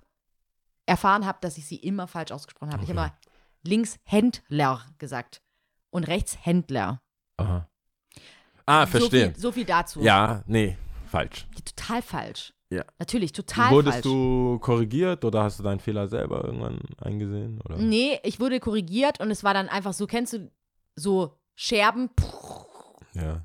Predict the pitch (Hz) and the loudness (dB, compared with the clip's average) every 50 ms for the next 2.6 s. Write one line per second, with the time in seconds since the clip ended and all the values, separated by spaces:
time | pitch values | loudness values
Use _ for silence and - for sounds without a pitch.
0 | - _ - 196 190 208 214 196 - 202 170 185 190 185 214 247 277 220 226 - | -12 _ -6 0 2 2 2 2 0 -2 -4 -4 -2 0 2 2 4 2 2 4
1 | - 240 247 208 - 226 - - - - 233 277 285 285 285 - - 262 175 - | 4 2 2 2 0 -2 -4 -4 -2 0 2 4 4 4 2 2 0 0 0 0
2 | - - - 214 190 170 165 156 160 165 147 | 0 -2 -2 0 2 2 0 0 -2 -6 -8